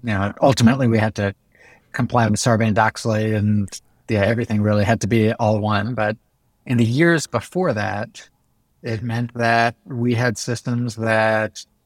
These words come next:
didn't tie to the official financials, that didn't tie to the financials that ultimately were audited, that didn't benefit from the, you know, thousand years of history behind double entry bookkeeping.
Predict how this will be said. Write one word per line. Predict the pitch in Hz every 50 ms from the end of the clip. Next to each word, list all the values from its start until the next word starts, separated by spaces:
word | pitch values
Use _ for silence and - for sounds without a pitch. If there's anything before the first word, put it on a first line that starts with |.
| _ _ _ _ _ _ _ _ _ _ _ -
didn't | 131 117 131 131 -
tie | - 123 123 123
to | 120 117
the | 117 117 117 113 117 117 123 -
official | 113 - 139 - 135 -
financials, | - 131 123 120 123 135 - 180 185 185 - - -
that | - 107 - _ _ _ _ _ _ _ _ _ _ -
didn't | 139 113 120
tie | - 123 123
to | 110
the | 113 104
financials | - 123 120 117 117 113 - 120 104
that | 113 110 - -
ultimately | 135 123 110 - 113 120 117 120 110
were | 101 107 - 104
audited, | 107 113 - 151 170 180 170 170 - _ _ _ _ _ _ _ _ -
that | 110 101 -
didn't | 131 120 123 135 113
benefit | 98 123 127 - - 147 151 - _ _ - - -
from | - - 120 117 113 113 110
the, | 110 107 107 107 104 101 101 104 107 - _ _ _ -
you | 120 113
know, | 110 - - - _ _ -
thousand | - - 117 123 123 110 123 117 120
years | 123 131 117 127
of | 113 -
history | 120 123 - - 143 131 131 151 151
behind | 139 135 113 104 127 131 123 110 -
double | 117 120 123 123
entry | 131 120 - 120 113
bookkeeping. | 101 - - - - 139 - 156 - - 165